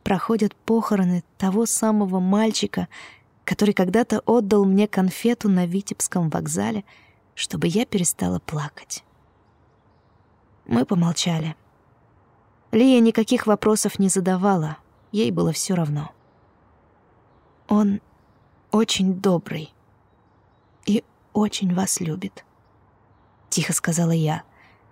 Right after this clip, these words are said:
«Слабое утешение лучше, чем никакого.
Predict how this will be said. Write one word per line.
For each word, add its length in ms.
«Слабое 520
утешение 680
лучше, 360
чем 240
никакого. 640